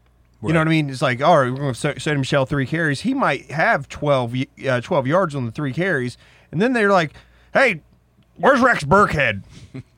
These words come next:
Speaker 1: We need a yard and a half to get us into a third and six." Like,
Speaker 2: "Where's Rex Burkhead?
Speaker 1: Like
Speaker 2: We know he's on, <laughs> we know he's on Trump's fantasy roster. Let's go ahead and throw him in.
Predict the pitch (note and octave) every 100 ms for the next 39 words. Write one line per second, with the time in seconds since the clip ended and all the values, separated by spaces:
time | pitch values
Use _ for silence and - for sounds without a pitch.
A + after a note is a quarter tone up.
0 | _ _ E3+ A#3 G#3 F3 D#3 D#3+ F#3+ G3+
1 | F3 D3+ F3 E3 B2 - - - - -
2 | B2+ C#3+ C#3 C#3 C3 F#3+ E3+ F#3+ F3+ E3
3 | D#3 B2 F3+ F3+ E3+ C#3+ - E3+ D3+ -
4 | - - - - _ _ _ _ F#3+ F3+
5 | - - - A3+ B3+ F#4 G#3+ G3+ D#3+ G3
6 | - E3 C3+ A2+ - - D#3 A#3 A3+ G#3
7 | G3 F#3+ F#3+ - - - - C3+ A#2+ -
8 | D3 A3 B3+ G3+ B3 B3 - A#3+ A#3+ -
9 | G#3 G#3+ - F#3 F#3+ F3 A3+ A3 A3 F3
10 | F#3+ D3+ F3+ - D#3+ F3+ - D4+ - A3
11 | E4+ G#3+ F4 A#3+ F3 E3+ F3+ A3 G3+ G3
12 | F#3+ F#3